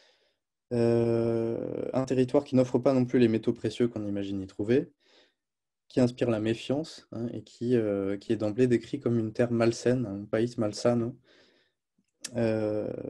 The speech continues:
voilà. Et puis aussi, euh, un, un, ce sont des récits qui, euh,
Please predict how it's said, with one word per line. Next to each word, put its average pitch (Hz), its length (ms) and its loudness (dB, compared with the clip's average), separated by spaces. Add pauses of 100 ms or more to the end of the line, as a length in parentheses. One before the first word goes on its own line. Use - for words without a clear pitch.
(460)
voilà. 110 320 0
Et 117 80 0
puis 160 320 0
aussi, 143 460 4
euh, 107 420 0
un, 110 180 -4 (140)
un, 104 460 -6 (160)
ce - 140 -20
sont - 120 -2
des 110 120 4
récits 113 300 0
qui, 127 320 0
euh, 98 400 -2